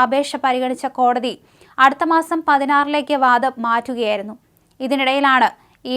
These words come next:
ഡി സമൻസ് തള്ളണമെന്നാവശ്യപ്പെട്ട് കെജ്രിവാൾ സെഷൻസ് കോടതിയെ സമീപിച്ചത്. അപേക്ഷ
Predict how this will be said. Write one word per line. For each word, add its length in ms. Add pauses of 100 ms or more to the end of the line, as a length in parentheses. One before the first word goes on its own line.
ഡി 80 (140)
സമൻസ് 360 (120)
തള്ളണമെന്നാവശ്യപ്പെട്ട് 1000 (140)
കെജ്രിവാൾ 500 (380)
സെഷൻസ് 540
കോടതിയെ 420 (160)
സമീപിച്ചത്. 560 (720)
അപേക്ഷ 300